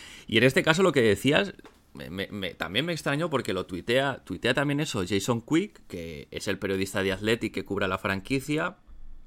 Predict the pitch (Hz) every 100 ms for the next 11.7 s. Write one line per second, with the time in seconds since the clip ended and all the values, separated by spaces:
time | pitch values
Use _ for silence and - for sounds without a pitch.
0 | - - - - _ - - 95 101 92
1 | - 101 92 90 98 - - - - 98
2 | 95 104 98 95 - 92 120 120 92 -
3 | - - - 98 - 104 92 87 - 87
4 | - 135 - 165 220 - - - - -
5 | - - - 113 95 147 156 - 87 107
6 | 135 143 - 147 185 127 120 110 - 107
7 | 123 110 110 117 120 - 123 107 95 98
8 | 107 - 131 139 151 90 - 92 92 82
9 | 85 87 95 117 - - - 101 98 90
10 | 92 87 90 80 76 78 69 58 71 71
11 | - 82 78 - 117 151